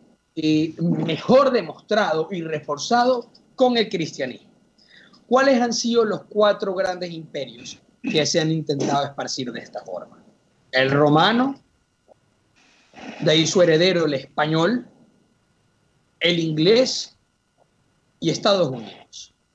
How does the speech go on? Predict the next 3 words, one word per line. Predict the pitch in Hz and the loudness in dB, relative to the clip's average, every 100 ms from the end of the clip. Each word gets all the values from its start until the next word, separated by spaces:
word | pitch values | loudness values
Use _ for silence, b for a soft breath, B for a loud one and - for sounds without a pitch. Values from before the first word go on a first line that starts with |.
| - - - _ _ - _ _ _ _ _ _ _ _ _ | -20 -20 -20 _ _ -20 _ _ _ _ _ _ _ _ _
El | - 214 | -2 0
romano, | 196 202 220 294 214 196 - _ _ _ - | 0 -2 0 0 -2 -6 -10 _ _ _ -6
debido | 160 160 214 220 202 185 | -4 -2 -2 0 -2 -2